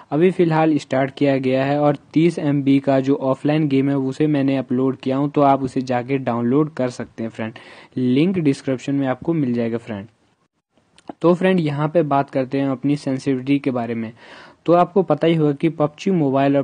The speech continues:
पबजी lite दोनों difference है। कई मैंने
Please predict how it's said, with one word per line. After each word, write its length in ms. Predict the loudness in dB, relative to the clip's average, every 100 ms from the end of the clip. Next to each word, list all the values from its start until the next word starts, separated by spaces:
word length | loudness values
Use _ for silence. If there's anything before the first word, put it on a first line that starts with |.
| 0
पबजी 320 | -4 -2 -2
lite 480 | 0 0 0 -2 -8 -16 _ _ -4
दोनों 360 | 2 4 4 2
difference 480 | -2 -4 -6 -6
है। 100 | -8 -2
कई 180 | 2 4
मैंने 540 | 4 2 2 2 2